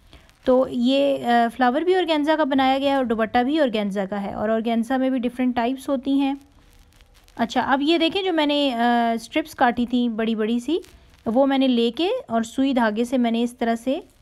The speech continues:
ए-, ये सारी बड़े से धागे में मैंने कर लेना है, ठीक है। इस तरह से आप देख सकते हैं, ऐसे करके हम इसको रेडी कर लेते हैं।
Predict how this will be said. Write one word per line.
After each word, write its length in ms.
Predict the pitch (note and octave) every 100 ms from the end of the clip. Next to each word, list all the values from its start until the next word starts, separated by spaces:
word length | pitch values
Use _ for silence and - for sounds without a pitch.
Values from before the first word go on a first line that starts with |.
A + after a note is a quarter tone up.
| -
ए-, 60 | B3
ये 320 | A#3+ A3+ A3+
सारी 360 | - A3+ A3+
बड़े 260 | G3+ G#3+ A#3+
से 120 | B3
धागे 280 | A3 G#3 G#3
में 140 | G#3+
मैंने 240 | G#3 G#3 G#3
कर 140 | G#3
लेना 280 | G3+ G3 G3
है, 100 | G3
ठीक 200 | A3 G#3+
है। 60 | A#3+
इस 160 | A#3+
तरह 140 | A3 G#3+
से 140 | A3
आप 140 | G#3
देख 220 | G3 G#3 -
सकते 300 | A#3+ A#3+ C4+
हैं, 100 | C4+ _ _ _ _ _ _ _ _ _ _ - - - - -
ऐसे 240 | A#3 A#3+ C4
करके 280 | A#3+ A3+ B3
हम 120 | A3+
इसको 180 | A3+ A#3
रेडी 240 | G#3+ A#3
कर 160 | C#4 C4
लेते 260 | C4 C4
हैं। 180 | C4+